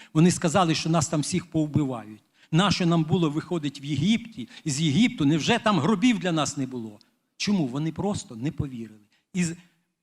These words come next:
бунт — це невір'я, брати мої сестри. Коли я знаю, в кого я повірував, за ким я йду, е, навіть якісь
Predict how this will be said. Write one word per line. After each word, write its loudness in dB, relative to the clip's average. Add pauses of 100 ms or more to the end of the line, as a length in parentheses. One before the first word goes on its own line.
(240)
бунт — 6 (120)
це 0
невір'я, 0 (380)
брати -4
мої 0
сестри. -12
Коли 2
я 4
знаю, 2
в -16
кого 4
я 2
повірував, 0
за -4
ким 6
я 4
йду, -2 (300)
е, 0 (280)
навіть 0
якісь -6